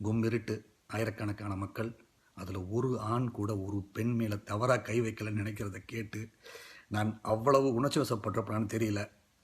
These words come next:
கலக்குறீங்க எங்களை, என்னை, என்னை வந்து, என்னை மாதிரி ஆட்களை, உங்களுடைய செய்கைகள் இன்னைக்கு இந்தியானா ரேப்பு, அந்த கண்ட்ரி இது தப்பா, ஈவ் டீசிங் எல்லாம் தாண்டி இதெல்லாம் நம்ம நினைச்சோட பார்த்துருப்போமா?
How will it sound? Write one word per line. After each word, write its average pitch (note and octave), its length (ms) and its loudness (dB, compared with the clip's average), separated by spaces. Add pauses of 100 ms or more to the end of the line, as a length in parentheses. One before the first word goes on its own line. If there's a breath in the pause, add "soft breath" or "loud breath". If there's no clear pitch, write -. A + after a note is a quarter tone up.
(340 loud breath)
கலக்குறீங்க D#3+ 680 4
எங்களை, G#2+ 500 -2
என்னை, A2 280 0
என்னை A2+ 240 2
வந்து, C3+ 360 2
என்னை A#2+ 240 2
மாதிரி C3+ 260 4
ஆட்களை, A#2+ 420 0 (400 loud breath)
உங்களுடைய C3+ 580 4
செய்கைகள் B2 440 0
இன்னைக்கு A2+ 560 -2 (240)
இந்தியானா A#2+ 540 4
ரேப்பு, A#2 440 2
அந்த A2 220 2
கண்ட்ரி A#2 400 2
இது A2+ 320 0
தப்பா, A2+ 360 2
ஈவ் A#2 360 0
டீசிங் A2+ 320 -4 (140)
எல்லாம் A2 440 0
தாண்டி B2 500 0 (480)
இதெல்லாம் A#2 640 0 (520)
நம்ம A2+ 280 0
நினைச்சோட C3+ 360 2
பார்த்துருப்போமா? A2+ 640 2